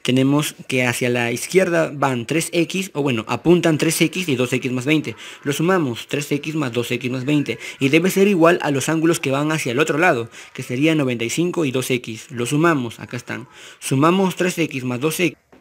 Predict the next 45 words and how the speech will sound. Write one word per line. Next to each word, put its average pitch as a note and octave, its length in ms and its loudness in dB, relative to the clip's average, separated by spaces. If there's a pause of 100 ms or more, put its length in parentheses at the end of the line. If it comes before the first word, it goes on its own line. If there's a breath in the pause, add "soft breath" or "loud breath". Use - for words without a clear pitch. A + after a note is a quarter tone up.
(640)
Sale C#3 320 2
cinco C3+ 360 0
X. D3 380 0
Ahora, C3 320 0 (220 loud breath)
vamos D3 440 2
a - 20 -2
donde B2+ 220 0
hay B2+ 80 0
más C3 180 -2
X. B2 400 -6 (220 loud breath)
Tenemos F3 340 2
cinco G3 240 2
X F#3 300 -2
y D#3 40 0
dos D3 200 -2
X. A#2+ 280 -6
¿Dónde F#3 200 0
hay F#3+ 80 2
más F3 160 0
X? A#2 360 -2
Aquí. B2+ 400 -2
Pasamos C#3 440 -2
el B2 80 -2
dos C3+ 180 0
X C#3 300 -2
que - 100 -6
tiene D3 220 2
suma, D#3 340 0 (260 loud breath)
pasa C3 240 -4
con B2 160 -4
resta B2+ 460 -2
a B2+ 100 -6
este A#2+ 200 -6
lado. A2 320 -4 (1400 loud breath)
¿Y E3+ 260 2
en C#3+ 100 4
dónde F#3 200 6
hay F#3 80 6
más F3+ 160 4
número? C3 400 2
Noventa B2 320 -2
y C3 80 -4
cinco F#3 480 0
y D3+ 300 0
veinte. C3+ 480 0